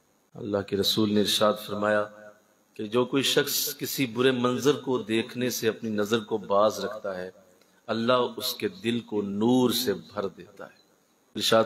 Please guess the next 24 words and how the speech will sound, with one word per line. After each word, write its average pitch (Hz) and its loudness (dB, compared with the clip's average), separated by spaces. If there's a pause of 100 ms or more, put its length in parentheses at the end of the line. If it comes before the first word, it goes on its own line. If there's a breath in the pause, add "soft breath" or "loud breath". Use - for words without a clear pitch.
فرمایا 123 4
کہ 123 0
وہ 123 4
آنکھ 127 0 (180)
جو 113 -2
اللہ 120 -2
کے 120 -6
خوف 123 0
سے 104 0 (100)
ایسی 107 -2
چیزوں 104 -8
سے 107 -6 (100)
باز 104 2
رہتی 92 -4
ہے، 98 -8 (720 soft breath)
اس 117 -2
آنکھ 131 0
کے 110 0 (160)
ذمے 120 0
پھر 117 -4
اللہ 113 2 (100)
کے 110 -4
اوپر 117 0
یہ 113 4